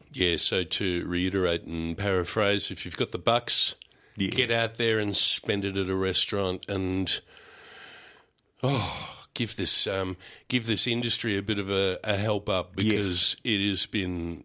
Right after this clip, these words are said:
Speaker 1: such a time for hospitality industry. Um, that's probably about it.
Speaker 2: I
Speaker 1: Oh,
Speaker 2: reckon
Speaker 1: I've
Speaker 2: that's
Speaker 1: been
Speaker 2: it.
Speaker 1: doing a little bit of congee at home.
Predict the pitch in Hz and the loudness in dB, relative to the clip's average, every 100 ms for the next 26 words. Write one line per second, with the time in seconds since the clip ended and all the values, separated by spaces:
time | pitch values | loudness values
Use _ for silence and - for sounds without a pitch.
0 | - - - 87 85 95 - 95 85 80 | -2 2 2 0 -2 -4 -2 -2 -2 -4
1 | 78 - 87 80 - - - - - 104 | -6 -6 -4 -4 -8 -16 -20 -20 -4 0
2 | 90 - 82 104 90 87 85 85 82 - | 0 -2 -2 0 0 -2 -2 -2 -2 0
3 | 87 80 - - - - - 110 110 110 | -2 -6 -12 -20 -20 -20 -4 0 2 4
4 | 113 110 110 107 107 _ _ _ _ _ | 2 0 -2 -6 -10 _ _ _ _ _
5 | _ _ _ - 202 - 95 98 117 139 | _ _ _ -8 -4 -2 -2 0 0 0
6 | 190 - - 226 170 165 190 233 196 170 | 0 2 4 6 4 4 2 2 2 0
7 | 170 170 170 165 156 139 - _ - - | -4 -4 -4 -2 -2 -4 -14 _ -6 0
8 | 160 151 139 143 175 185 190 160 135 160 | 0 0 0 2 0 0 -2 -4 -2 0
9 | 175 196 | 0 0